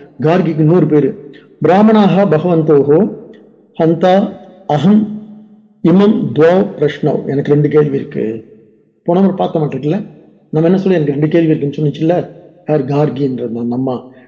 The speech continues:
அதான் இது என்ன கேக்குது, தமிழே சொல்றேனே இப்ப.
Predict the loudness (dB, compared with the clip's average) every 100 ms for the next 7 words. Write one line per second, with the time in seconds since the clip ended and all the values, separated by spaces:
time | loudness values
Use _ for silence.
0 | _ -2 0 0 0 0 2 0 2 4
1 | 4 2 -4 -12 -20 -20 _ _ _ _
2 | _ _ _ _ 0 2 4 4 2 2
3 | 0 -2 0 0